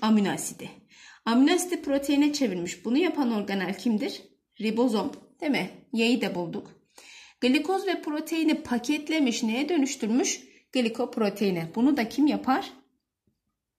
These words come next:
Golgi yapar. O zaman biz bulduk mu? Bulduk. X kloroplast, Y ribozom, Z de Golgi aygıtı olur arkadaşlar. Gelelim on birinci soruya.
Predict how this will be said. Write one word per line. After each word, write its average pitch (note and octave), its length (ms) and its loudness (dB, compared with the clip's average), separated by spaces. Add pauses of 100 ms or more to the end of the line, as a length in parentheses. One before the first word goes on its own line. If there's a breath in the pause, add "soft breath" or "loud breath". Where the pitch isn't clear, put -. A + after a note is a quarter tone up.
(240)
Golgi G#3+ 320 2
yapar. F3 360 -6
O A3 60 -2
zaman A#3 300 4
biz A#3 200 -2
bulduk A#3 340 -4
mu? C#4 140 0
Bulduk. - 380 -6 (1120)
X D4 340 -2
kloroplast, A3+ 800 -4 (1000)
Y A3 320 4
ribozom, C4 560 -2 (160 loud breath)
Z - 100 -10
de C4 500 0 (180)
Golgi A#3 300 4
aygıtı F3 360 0
olur F3 140 -2
arkadaşlar. - 800 -4 (1160 loud breath)
Gelelim G4 380 4
on F4+ 180 4
birinci A#3 240 2
soruya. F#3 400 -2